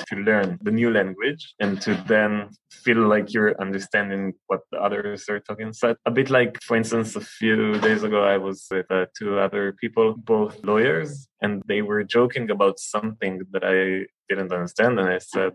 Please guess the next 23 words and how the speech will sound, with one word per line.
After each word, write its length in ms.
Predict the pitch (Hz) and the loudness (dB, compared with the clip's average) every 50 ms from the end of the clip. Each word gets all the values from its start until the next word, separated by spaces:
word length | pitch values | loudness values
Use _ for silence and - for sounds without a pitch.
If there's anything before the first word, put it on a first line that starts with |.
| _ - | _ 0
"What 140 | 110 104 | 2 2
are 120 | 107 107 101 | 4 4 2
you 80 | 98 92 | 2 0
joking 400 | 85 98 95 95 110 101 95 92 | 0 0 -2 -2 -2 -6 -4 -4
about?" 320 | 90 87 117 143 - - | -2 0 0 0 0 -2
And 120 | - 69 - | -4 -8 -6
they 80 | - - | -6 -6
said, 280 | - - - 165 131 | -4 -4 -4 -2 0
"Ah, 140 | 139 135 127 | 0 0 0
no, 180 | 120 113 107 104 | 2 2 0 2
you 180 | 98 95 95 95 | 2 2 2 0
won't 220 | 101 98 98 107 | 0 -2 -4 -4
understand 480 | 104 101 95 95 - - 90 87 82 87 | -6 -6 -8 -10 -8 -4 -4 -4 -4 -6
it. 100 | 90 - | -10 -6
Lawyers' 480 | 120 117 127 131 131 127 123 120 110 107 | -2 2 4 6 6 6 4 2 0 -2
jokes." 520 | - - 101 95 92 92 - - - - - | -4 -4 -4 -4 -4 -4 -10 -16 -20 -14 -8
So 160 | - 98 95 - 107 | -6 -6 -4 -2 0
each 380 | 117 120 117 - - - - | 0 0 0 -2 -8 -4 -2
industry 580 | 131 127 123 113 110 - - - - 98 98 98 | 0 0 2 0 0 -2 -6 -6 -4 -4 -4 -2
has 180 | 104 98 98 - | -4 -6 -6 -4
their 200 | 104 101 101 104 | -6 -4 -2 -2
own 400 | 101 101 101 98 98 98 98 95 _ | -2 -2 -2 -4 -6 -8 -10 -10 _
language. 500 | - 104 101 107 95 98 92 90 87 - | 0 0 2 2 2 0 -2 -4 -6 -12